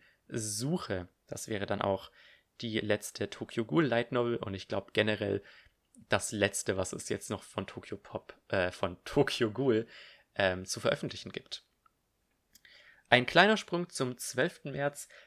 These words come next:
da erscheint nämlich I Had That Same Dream Again von Yoru Sumino auf Englisch als E-Book vorab. Im März, ähm,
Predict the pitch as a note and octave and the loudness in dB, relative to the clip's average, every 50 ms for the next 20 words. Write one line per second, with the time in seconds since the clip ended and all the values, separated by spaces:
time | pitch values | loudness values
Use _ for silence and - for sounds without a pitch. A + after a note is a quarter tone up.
0 | _ _ - B2+ A#2 D2+ B2+ - - A#2+ A#2 A#2 A2+ A2 A2 G#2+ G#2+ G#2+ A2 A2+ | _ _ 4 4 4 6 4 2 2 0 0 0 0 -2 -2 -2 0 -2 -4 -4
1 | - - - B2 C3 C#3 B2 C3 C3 - _ B2 A#2 A2 - - - - - - | -4 0 2 2 2 4 2 -2 -4 -2 _ 0 0 0 -2 -8 -8 -6 -6 -4
2 | - A#2+ A2 A2+ A#2 G#2+ - A#2 G#2 A#2 A#2 A2 A#2+ D3 F3 F3 - - G#2 G2+ | -2 -2 -2 -2 -4 -4 -6 -10 -6 -4 -2 -2 -2 -2 -2 -4 -4 -6 -8 -2
3 | - G2+ F#2 F#2 F#2 G2+ - - - - - _ _ - - A2 G2+ G2+ G#2 G#2+ | 0 0 0 0 -4 -8 -10 -16 -20 -20 -20 _ _ -8 -6 -6 -4 -4 -2 0
4 | A2+ A2+ A#2 A#2 G#2+ - - - F3 F3+ C#3 G#2 F#2+ F#2+ F2+ F#2+ A2+ - _ _ | 0 0 0 -2 -2 -2 -2 -2 -2 -2 -2 -2 -4 -6 -6 -6 -8 -8 _ _
5 | _ _ _ - F#2+ F#2 - - _ - C#3+ C#3+ C3 C3+ C3 - - _ - C3 | _ _ _ -4 -4 -4 -6 -10 _ -6 -4 -2 -2 -2 -2 -4 -10 _ 0 0
6 | C3+ C#3 C3 - - - - - - E3+ F#3+ E3+ A#2+ G#2+ - - - - G#2+ - | 0 0 -2 -6 -8 -8 -10 -6 -4 -4 -2 -2 -4 -6 -8 -10 -14 -8 -6 -2
7 | - B2 - - - - - - - - - - _ _ _ - A2 G#2 G2+ G#2+ | -2 -2 -4 -6 -18 -20 -20 -20 -20 -20 -20 -20 _ _ _ -4 -2 -2 -4 -6
8 | - - A2 G#2 G2+ G2 G#2 B2 - - - - - _ G#2+ G2+ F#2+ F#2+ F#2+ G2 | -8 -8 -6 -2 -2 0 0 -2 -4 -6 -10 -10 -6 _ 0 0 0 -2 -4 -8